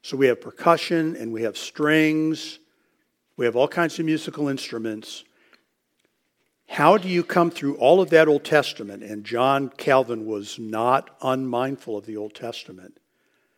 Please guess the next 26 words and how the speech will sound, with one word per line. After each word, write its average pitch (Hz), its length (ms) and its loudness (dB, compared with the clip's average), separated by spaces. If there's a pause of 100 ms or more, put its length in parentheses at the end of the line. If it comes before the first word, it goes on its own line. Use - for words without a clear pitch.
(280)
and 117 180 -8
go, 113 260 0
"But 123 240 2
in 160 140 4
the 123 100 -4
church, - 1160 -4 (500)
you 123 140 -6
can't 135 260 -4
use 143 300 -4
any 104 180 -8
of 95 100 -12
those 92 320 -16
things. - 420 -20 (880)
No 120 200 0
stringed 143 440 -4
instruments, 98 680 -10 (1200)
no 113 140 -10
cymbals." 98 760 -14 (3500)
And 131 120 -4
his 120 140 -4
logic 165 560 4
is 131 140 4
First - 280 -2
Corinthians 131 420 -4
fourteen 120 420 -8
thirteen. 139 480 -2